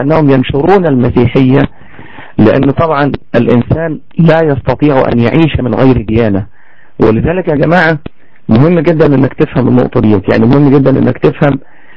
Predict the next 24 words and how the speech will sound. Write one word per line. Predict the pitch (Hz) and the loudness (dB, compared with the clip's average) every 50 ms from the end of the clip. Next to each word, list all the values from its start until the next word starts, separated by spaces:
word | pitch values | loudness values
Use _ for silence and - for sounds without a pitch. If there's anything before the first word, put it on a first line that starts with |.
| - - - - - - | -20 -20 -20 -8 -2 0
إنه | 120 117 117 120 123 120 113 | 2 2 4 4 4 2 4
لما | 113 117 123 120 123 135 | 4 4 4 4 4 2
يجي | 156 175 143 151 | 2 2 2 2
يعمل | 165 143 147 147 135 127 | 2 2 2 0 0 0
حاجة | - - 147 143 139 131 113 117 | 0 -2 0 2 2 0 2 0
زي | 117 | 0
الليبرالية | 110 110 117 110 113 113 110 113 117 120 110 104 92 | 2 2 2 2 2 2 2 4 4 4 2 2 0
أو | 82 92 98 | 0 -2 -4
حاجة | - 143 135 143 127 113 | -4 -2 0 0 0 0
زي | 117 | 0
العلمانية | 113 110 110 113 117 120 117 117 127 131 135 135 135 - - - - - - - - - - - | -2 -2 -2 0 0 2 2 4 4 4 4 4 2 0 -6 -16 -16 -12 -12 -12 -12 -8 -2 0
ما | 117 117 | 2 4
يروحش | 123 139 - - - - - | 4 4 2 0 -2 -2 0
يجيب | 143 127 135 160 160 - - - | 0 2 2 0 0 0 0 0
فكرة | 175 - - 139 131 - - | 0 0 0 0 -2 0 -2
ثقافية | 120 - 127 120 - 151 151 147 | -4 -4 -4 -4 -2 0 0 2
بس | 151 165 - - | 2 0 -2 -2
ويحطها، | - 147 - - - - 160 147 120 - - - - - - - - - - | -4 -4 -4 -6 -4 -4 -6 -6 -6 -10 -18 -20 -20 -20 -20 -20 -8 -2 2
لا. | 127 147 - - - - - - - - - - - - - - - 98 90 | 2 2 2 -2 -8 -20 -20 -20 -20 -20 -20 -20 -20 -20 -14 -6 -2 0 0
يعني | 92 90 104 110 | 0 0 0 0
أنت | 117 110 117 | 0 0 -2
لو | 110 110 | -2 -2
جيت | 113 135 147 - - | 0 -2 -2 0 0
تمس-، | 131 143 139 135 - - - 107 | -2 -2 -2 -4 -6 -14 -16 -10